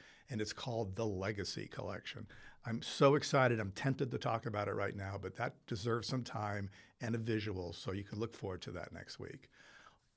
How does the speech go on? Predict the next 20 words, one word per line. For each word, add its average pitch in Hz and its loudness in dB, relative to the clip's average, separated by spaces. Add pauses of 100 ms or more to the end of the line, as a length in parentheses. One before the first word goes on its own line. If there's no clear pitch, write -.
Finally, 160 8
uh, 110 0
the 117 0
answer 165 6
to - -2
last 117 2 (340)
week's 120 0
trivia 160 6
question 107 -4 (400)
<laughs> - -2
was 110 0
Puppet 131 4
Master 120 2
three. 101 2 (460)
And 113 0
the 107 2
winners 170 8
were 104 2 (440)
John 135 8
Flesher, 113 0